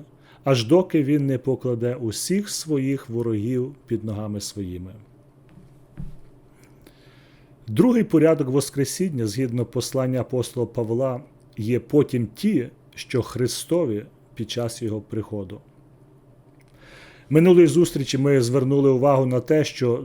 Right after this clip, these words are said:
другий порядок Воскресіння відповідає святу П'ятидесятниці, про яке написано у книзі Левит, двадцять третьому розділі. В це свято було, була принесена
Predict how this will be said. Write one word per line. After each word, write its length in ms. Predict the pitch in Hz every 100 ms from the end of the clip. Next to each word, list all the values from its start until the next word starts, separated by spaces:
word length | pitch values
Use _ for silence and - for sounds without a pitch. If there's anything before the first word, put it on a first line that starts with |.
| 101 92
другий 360 | 135 175 143
порядок 560 | - - 131 139 127 107
Воскресіння 880 | 117 117 - 120 120 - 165 156 120
відповідає 720 | 117 110 - 117 113 131 127
святу 420 | 123 117 120 120
П'ятидесятниці, 1120 | - 113 - 113 120 - 139 127 101 90 - 101 _ _ - - - - _ -
про 160 | 127
яке 320 | 120 117 139
написано 680 | 135 120 - 120 - 123 117
у 160 | 123 117
книзі 480 | - 120 120 104 110
Левит, 380 | 110 113 135 135
двадцять 440 | 104 110 107 113 104
третьому 500 | 104 95 - 98 101
розділі. 520 | 101 85 87 101 104 - _ - - _ _ - - _ _ _ _ - - - - - -
В 80 | -
це 320 | - 190 254 -
свято 560 | - 131 156 170 160
було, 540 | 127 135 135 135 131 143 - - _ _ -
була 280 | 110 135 151
принесена 920 | - 135 139 143 - 131 123 127 131